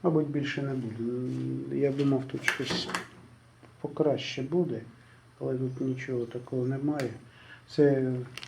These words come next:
явно не коштує півтора євро. Далі. Оці дві баночки, це не морозиво, як тут написано, це риба.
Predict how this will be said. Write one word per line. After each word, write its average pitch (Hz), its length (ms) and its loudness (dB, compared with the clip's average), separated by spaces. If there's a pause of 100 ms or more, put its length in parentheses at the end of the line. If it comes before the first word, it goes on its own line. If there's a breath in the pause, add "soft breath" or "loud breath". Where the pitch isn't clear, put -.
(160)
явно 127 340 2
не 123 180 0
коштує 123 480 -6
півтора 120 480 -4
євро. 107 440 -2 (1400 loud breath)
Далі. 135 400 12 (1600 loud breath)
Оці 196 680 6 (100)
дві 151 360 0
баночки, 180 680 6 (600 soft breath)
це 160 180 2
не 147 120 6
морозиво, 156 680 4
як 180 180 4
тут - 240 -6
написано, - 520 0 (120)
це 202 220 8
риба. 135 500 2